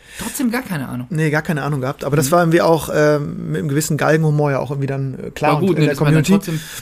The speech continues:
Speaker 1: wir wollten dann irgendwann, naja.
Speaker 2: Naja, und
Speaker 1: Aber gut, hat dann auch nicht geklappt, ne? Selbst da nicht.
Speaker 2: Nee. Und, ähm, Erich, wenn du jetzt so an die,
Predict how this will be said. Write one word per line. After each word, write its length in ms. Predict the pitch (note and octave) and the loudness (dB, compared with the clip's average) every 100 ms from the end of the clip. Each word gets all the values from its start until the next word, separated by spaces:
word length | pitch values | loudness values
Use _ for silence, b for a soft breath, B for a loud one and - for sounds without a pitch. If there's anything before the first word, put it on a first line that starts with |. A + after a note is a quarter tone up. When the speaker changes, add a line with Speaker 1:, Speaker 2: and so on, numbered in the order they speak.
| - | -6
Speaker 1:
wir 120 | C3+ | -2
wollten 260 | C#3+ G3 G3+ | -2 0 -2
dann 140 | F#3 | -4
irgendwann, 400 | F3 F3+ F3 F3 - b b b b b | -6 -6 -6 -8 -12 b b b b b
naja. 280 | - D3 A#2+ - A3+ - | -8 -6 -6 -10 -20 -6
Speaker 2:
Naja, 400 | G3+ F3 F3 C3 - | 0 2 2 0 -2
und 160 | D#3 | 0
Speaker 1:
Aber 100 | D3 | 0
gut, 160 | D#3 D#3 | -2 -4
hat 140 | D3 | -6
dann 100 | F3 | -8
auch 140 | - G3+ | -2 -2
nicht 140 | D#3 | -2
geklappt, 360 | - - A2 - | -8 -16 -16 -16
ne? 80 | D3 - - - _ - | -18 -18 -20 -20 _ -14
Selbst 280 | D#3 D#3+ E3 | -12 -10 -12
da 100 | E3 | -12
nicht. 260 | C3 - - - | -12 -16 -20 -10
Speaker 2:
Nee. 240 | - D3+ - - - - - - - - - - - | -2 -2 -2 -12 -20 -20 -20 -20 -20 -20 -20 -20 -4
Und, 360 | D#3+ E3+ D#3+ - | 0 0 0 0
ähm, 400 | D#3 D3+ D#3 D3 B B B B B - - - | 2 4 2 -2 B B B B B -20 -18 -4
Erich, 200 | F3 E3+ | -2 0
wenn 100 | F#3 | 2
du 40 | |
jetzt 120 | F#3 F3+ | 0 0
so 80 | E3+ | -2
an 160 | E3+ | 0
die, 360 | D#3+ E3 E3 | 0 -2 -2